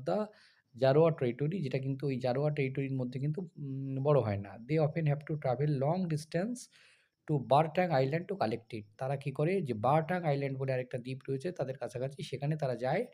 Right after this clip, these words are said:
সেখান থেকে কিন্তু এই সই উড তারা কিন্তু নিয়ে আসে এবং সেটা দিয়ে তারা ওই ধনুকটা বানায়। তো এই ছিল হচ্ছে আন্দামানি জারোয়াদেরকে নিয়ে একটা প্যাসেজ।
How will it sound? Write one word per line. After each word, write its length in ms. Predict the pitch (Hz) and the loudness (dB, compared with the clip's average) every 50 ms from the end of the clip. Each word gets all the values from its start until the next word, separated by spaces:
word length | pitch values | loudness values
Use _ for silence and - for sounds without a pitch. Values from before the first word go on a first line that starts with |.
| - - - - - _ _ _ | -14 -20 -20 -20 -20 _ _ _
সেখান 340 | - - 160 151 170 185 180 | -6 -4 -2 0 0 -2 -2
থেকে 140 | - 180 170 | -4 -6 -6
কিন্তু 240 | - 175 165 160 175 | -6 -8 -6 -4 -2
এই 100 | 160 151 156 - - | -2 -2 -4 -6 -6
সই 220 | - 180 185 196 202 208 143 135 | -4 -2 -2 -2 -2 -2 -2 -2
উড 120 | 156 156 - - - | -4 -4 -6 -8 -8
তারা 140 | 120 117 117 | -6 -6 -4
কিন্তু 220 | 127 139 151 247 | -4 -6 -4 -2
নিয়ে 220 | 220 175 120 104 95 | 0 0 0 0 -2
আসে 240 | 95 98 - - _ _ _ _ | -4 -6 -10 -16 _ _ _ _
এবং 100 | 135 143 147 | -4 -4 -2
সেটা 240 | - - 120 131 | -2 -2 -2 -2
দিয়ে 160 | 131 139 147 147 | -2 -2 -2 0
তারা 140 | 151 156 180 | 0 0 -2
ওই 120 | 226 254 | -2 -4
ধনুকটা 420 | 185 135 131 131 - - - 107 92 | -2 0 0 0 0 -2 -2 -4 -4
বানায়। 280 | 101 - - - - _ _ _ _ _ _ _ _ _ _ _ _ _ _ _ _ _ _ _ _ - - _ _ _ _ _ _ _ _ _ _ _ _ - | -4 -6 -12 -16 -20 _ _ _ _ _ _ _ _ _ _ _ _ _ _ _ _ _ _ _ _ -20 -20 _ _ _ _ _ _ _ _ _ _ _ _ -2
তো 100 | - 165 | 2 2
এই 140 | 170 180 | 4 2
ছিল 180 | 160 - 180 180 180 175 | 2 0 0 2 2 2
হচ্ছে 200 | 165 151 - 185 | 2 0 0 0
আন্দামানি 460 | 165 147 143 139 143 143 143 147 151 151 143 127 117 123 | 2 2 4 4 4 4 6 4 4 4 2 2 2 4
জারোয়াদেরকে 560 | 117 120 123 127 123 123 127 123 123 - 131 | 4 6 6 4 4 4 0 -2 -2 -4 -4
নিয়ে 200 | 120 127 127 131 127 | -2 -2 -2 -2 -2
একটা 200 | 123 - - 127 | -4 -4 -4 -4
প্যাসেজ। 440 | - 120 117 - - 185 233 247 | -4 -4 -4 -2 0 0 0 0